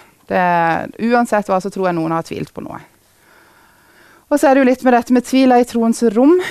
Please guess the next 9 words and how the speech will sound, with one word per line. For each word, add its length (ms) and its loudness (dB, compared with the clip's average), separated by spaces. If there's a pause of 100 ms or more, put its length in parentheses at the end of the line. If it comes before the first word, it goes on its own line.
(380)
Eh, 380 0 (100)
det 160 2
at 180 -2
det, 140 2 (640)
det, 120 -6 (260)
det 140 -6
er 100 -8
helt 160 -6
naturlig. 380 -6